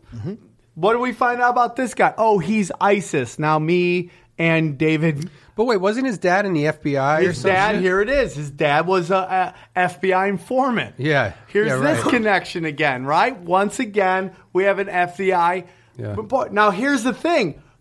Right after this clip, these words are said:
Speaker 2: The Orlando nightclub, the P R lady for that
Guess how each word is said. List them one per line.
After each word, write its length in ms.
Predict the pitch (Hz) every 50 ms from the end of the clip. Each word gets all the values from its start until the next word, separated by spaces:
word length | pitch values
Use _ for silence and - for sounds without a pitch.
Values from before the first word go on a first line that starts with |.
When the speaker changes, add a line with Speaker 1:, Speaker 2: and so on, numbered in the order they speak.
| _ -
Speaker 2:
The 100 | 214 233
Orlando 540 | 226 226 240 240 269 294 311 320 302 294 254
nightclub, 840 | 220 214 220 220 240 277 262 - - 311 330 330 330 330 - _
the 120 | - 226
P 320 | 226 - - - - 285 294
R 260 | 285 269 277 294 294
lady 340 | 294 294 302 311 311 311 294
for 160 | 302 - 302
that 320 | 294 320 320 330 370 359